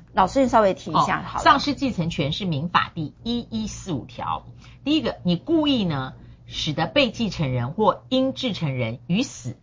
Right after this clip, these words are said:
Speaker 2: 或者虽然未致死，因而受刑之宣告者，那这样呢，你就没有继承权。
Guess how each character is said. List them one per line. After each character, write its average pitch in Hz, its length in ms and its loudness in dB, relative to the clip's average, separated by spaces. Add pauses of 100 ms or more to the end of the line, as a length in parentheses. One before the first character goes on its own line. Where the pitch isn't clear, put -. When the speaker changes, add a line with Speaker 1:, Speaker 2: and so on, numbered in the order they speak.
(440)
Speaker 2:
或 262 120 0
者 175 160 4
虽 277 160 2
然 240 180 4
未 277 160 2
致 233 200 -2
死， - 320 -10 (440)
因 277 240 0
而 180 300 2
受 202 320 0
刑 147 300 -6
之 208 120 -6
宣 262 300 -2
告 247 180 4
者， - 240 -12 (260)
那 208 140 0
这 175 140 4
样 170 160 4
呢， 131 200 -4 (220)
你 151 280 0
就 202 140 -4
没 147 140 -2
有 135 140 -6
继 127 160 -10
承 - 180 -12
权。 - 200 -14